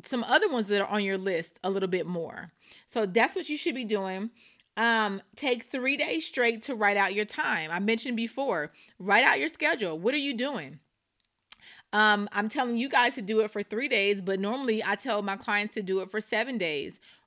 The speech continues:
Write out every single block, ten-minute block, fifteen-minute block of your day to see what you're doing and what you're working on. Um, and that way you can see where you can cut out some time.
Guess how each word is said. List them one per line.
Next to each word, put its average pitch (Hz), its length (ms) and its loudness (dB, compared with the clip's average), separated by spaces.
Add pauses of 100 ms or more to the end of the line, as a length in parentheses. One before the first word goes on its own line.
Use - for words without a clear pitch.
Write 214 240 2
out 240 180 6 (100)
every 254 440 -2
single 233 640 -4 (160)
block, 196 640 -2
ten-minute 240 440 0
block, 185 320 4
fifteen-minute 226 580 0
block 180 240 2
of 180 120 -6
your 180 120 -2
day 170 360 -4 (380)
to 214 100 -8
see 262 180 0
what 214 180 -2
you're 220 80 -4
doing 202 280 -4
and 180 100 -6
what 180 220 -6
you're 196 80 -4
working 175 360 -8
on. 117 340 -14 (360)
Um, 196 240 0
and 202 140 0
that 262 180 6
way 254 120 0
you 226 140 -4
can 226 140 -4
see 240 240 -6
where 214 240 0
you 220 160 -2
can 220 160 -8
cut 214 220 -2
out 170 240 0
some 180 100 -8
time. 143 480 -10